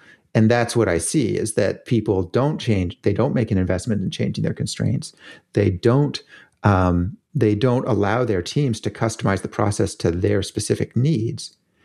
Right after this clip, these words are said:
Uh, it's sort of a cookie cutter, it becomes a micromanagement tool more than anything else. And, um, that breaks my heart,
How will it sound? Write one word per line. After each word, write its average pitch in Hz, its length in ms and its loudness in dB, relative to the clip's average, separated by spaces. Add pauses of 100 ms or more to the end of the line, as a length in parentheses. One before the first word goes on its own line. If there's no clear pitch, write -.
(380)
Uh, 98 340 2
it's 101 240 -2
sort 110 220 2
of 95 100 0
a 95 80 0
cookie - 300 -2
cutter, 101 360 0
it 95 80 -4
becomes 123 300 0
a 95 40 2
micromanagement 95 800 -2
tool - 420 -2 (200)
more 101 180 2
than 90 120 4
anything 92 280 0
else. 120 440 -2 (600)
And, 113 540 2 (100)
um, 92 520 0 (360)
that 127 140 2
breaks 127 200 0
my 143 80 2
heart, 160 340 -4